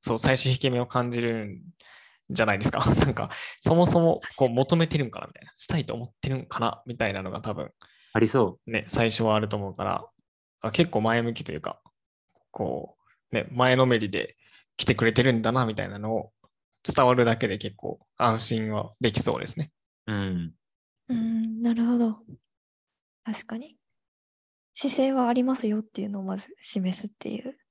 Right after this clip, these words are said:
Speaker 3: うん。全然そこに気持ちよさとか全く関係ない。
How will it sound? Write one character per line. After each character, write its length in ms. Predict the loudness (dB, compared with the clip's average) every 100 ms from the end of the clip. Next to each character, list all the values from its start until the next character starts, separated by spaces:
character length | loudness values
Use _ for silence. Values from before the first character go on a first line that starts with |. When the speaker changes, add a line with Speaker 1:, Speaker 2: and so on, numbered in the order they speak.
| _ _ _ 0
Speaker 3:
う 80 | 2
ん。 240 | 2 -2 _ _ _ _ _ _ _ _ _ _ _ _ _ _ _
全 200 | 0 2
然 220 | 2 0
そ 120 | 0 2
こ 120 | 4
に 320 | 4 2 -4 _ _ _ -4
気 120 | 2
持 120 | 2
ち 120 | 4
よ 100 | 4
さ 120 | 4 -2
と 100 | -8
か 220 | -10 -12 _ _ -6
全 140 | -4 -4
く 240 | -4 -4
関 200 | -2 0
係 140 | 0
な 140 | -2
い。 80 | -6